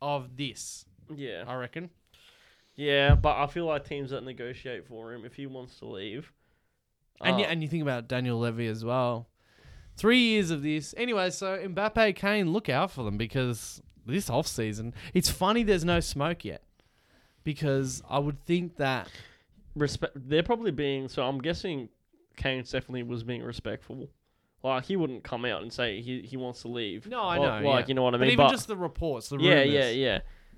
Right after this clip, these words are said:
Speaker 2: Um,
Speaker 1: I, I think I have seen a little bit here and there that, like, Real Madrid are still convinced. I saw a, a rumor, a report. Real Madrid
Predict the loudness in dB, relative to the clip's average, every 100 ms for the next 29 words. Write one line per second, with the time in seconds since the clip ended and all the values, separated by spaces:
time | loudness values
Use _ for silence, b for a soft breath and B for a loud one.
0 | 4 10 12 10 8 0 4 4 2 2
1 | 2 4 2 0 -2 -2 -2 -4 -2 0
2 | 0 -2 2 2 2 2 4 4 2 -2
3 | -2 0 0 -2 -2 -2 -2 -2 -2 -2
4 | -2 -2 -4 -4 -6 -8 -14 -16 _ B
5 | B B -12 -8 -6 -2 -2 -2 -4 -6
6 | -6 -4 -4 -4 -4 -4 -6 -8 -8 -8
7 | -10 _ -6 -4 -4 -2 -2 -2 -4